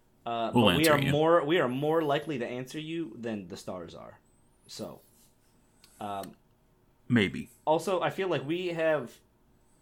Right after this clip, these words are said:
Speaker 1: dissed on people quite a bit who like horoscopes. If you like horoscopes, that's fine.
Speaker 2: Yeah,
Speaker 1: We,
Speaker 2: what?
Speaker 1: we,
Speaker 2: That's,
Speaker 1: we
Speaker 2: they're
Speaker 1: d-, we
Speaker 2: cool.
Speaker 1: just,
Speaker 2: It
Speaker 1: we
Speaker 2: doesn't
Speaker 1: just
Speaker 2: matter.
Speaker 1: don't, we just don't take stock in it.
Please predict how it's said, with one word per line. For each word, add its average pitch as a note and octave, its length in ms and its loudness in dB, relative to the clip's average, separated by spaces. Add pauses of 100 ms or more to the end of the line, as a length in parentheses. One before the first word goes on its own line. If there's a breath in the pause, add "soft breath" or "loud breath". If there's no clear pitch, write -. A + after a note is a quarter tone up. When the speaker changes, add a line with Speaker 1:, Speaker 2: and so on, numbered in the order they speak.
(120)
Speaker 1:
dissed C#3+ 260 -6
on E3 160 -4
people E3+ 340 -6
quite D3 220 -4
a - 20 -10
bit C#3 400 0 (340)
who B2 200 -4
like A#2 180 0
horoscopes. E3+ 680 -2
If - 120 -16
you F#3+ 80 -8
like E3 220 2
horoscopes, G#3 580 -2
that's B2 240 -10
fine. C#3 320 -4 (760)
Speaker 2:
Yeah, G2+ 280 0
Speaker 1:
We, G#2+ 80 -2
Speaker 2:
what? B2 200 2
Speaker 1:
we, C3 100 -4
Speaker 2:
That's, C#3+ 260 0
Speaker 1:
we A#2+ 160 -4
Speaker 2:
they're C3+ 120 4
Speaker 1:
d-, C3+ 40 0
we C#3+ 160 4
Speaker 2:
cool. G2+ 80 4
Speaker 1:
just, E2 60 -2
Speaker 2:
It - 40 -18 (140)
Speaker 1:
we A#2 80 0
Speaker 2:
doesn't A#2+ 100 4
Speaker 1:
just A2 100 2
Speaker 2:
matter. G#2+ 280 4
Speaker 1:
don't, A#2 200 -14
we C#3 100 -2
just A#2+ 120 -4
don't C3+ 160 0
take B2 140 -8
stock A#2+ 300 0
in C#3+ 100 -4
it. E3 180 -6